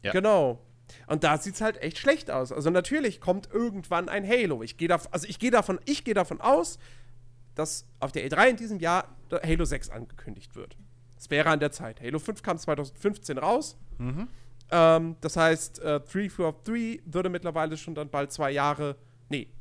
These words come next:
Speaker 2: dann jetzt sogar fast dann drei Jahre bald daran arbeiten.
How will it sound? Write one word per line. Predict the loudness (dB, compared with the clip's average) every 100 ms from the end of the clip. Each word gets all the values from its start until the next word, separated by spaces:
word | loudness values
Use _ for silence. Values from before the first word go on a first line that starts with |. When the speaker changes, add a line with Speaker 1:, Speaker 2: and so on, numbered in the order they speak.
| -4
Speaker 2:
dann | -2 -2
jetzt | -4 -4
sogar | -4 -4
fast | -6 -10 -8
dann | -2
drei | 2 4
Jahre | 4 2
bald | 0 -2 -2
daran | -2
arbeiten. | 4 6 6 0 -6